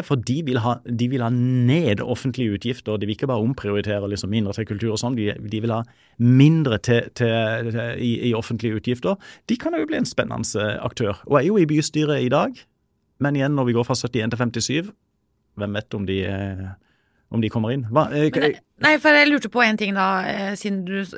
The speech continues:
Speaker 2: tok opp, eh, nettopp dette partiet, så lurer jeg på når Jørgen Kristiansen, som er en veldig sånn, har vært en solid størrelse i det politiske livet i Kristiansand veldig mange år, er K R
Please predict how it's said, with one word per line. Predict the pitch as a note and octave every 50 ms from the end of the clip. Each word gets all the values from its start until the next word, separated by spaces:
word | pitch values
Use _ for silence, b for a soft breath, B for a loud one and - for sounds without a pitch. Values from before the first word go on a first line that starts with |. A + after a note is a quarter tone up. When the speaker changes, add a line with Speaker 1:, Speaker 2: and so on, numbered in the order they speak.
| - -
Speaker 2:
tok | G3 G#3 - -
opp, | F#3 - _ -
eh, | G3+ G3 F#3
nettopp | F3+ E3+ - F#3 -
dette | G#3 - - F#3
partiet, | - E3+ E3 F#3 G3 G#3 G3+
så | - A3+
lurer | G#3 G3 F3+ E3+
jeg | E3+ F3 -
på | - E3+ F#3 F#3
når | F3+ F3 F3+ F#3 G3 D#3+
Jørgen | D#3+ E3+ D3+ C#3 D3 D#3 E3 F3+ G3+ -
Kristiansen, | - G3 F3 - - - - D#3+ - - A3 A3+ A3 -
som | - G#3+ F#3
er | - E3+ E3+ D#3 F3+
en | F#3 F3+
veldig | F3+ F3 E3+ F#3+ F3
sånn, | F3 E3+ D#3 C#3+ D#3 E3+ - b b b b b b -
har | E3+
vært | D#3+ D3+ - E3+
en | F3
solid | - - F3 D#3+ D#3 D3 D#3 D3+
størrelse | - - F#3 D#3 C3 D3 - - - F3 E3+ D#3+ D#3+
i | E3+ F3 D#3+
det | E3 D#3
politiske | E3+ E3 C#3+ - - F#3
livet | E3 D3+ - - E3+
i |
Kristiansand | E3+ - F#3+ F3+ D#3+ F3+ F3 E3+
veldig | F3 F3 E3 E3+ E3
mange | E3 E3 G#3 A#3+ B3
år, | - - B B B B B B B
er | - - F#3+ F#3+ -
K | - G#3 G3+
R | F#3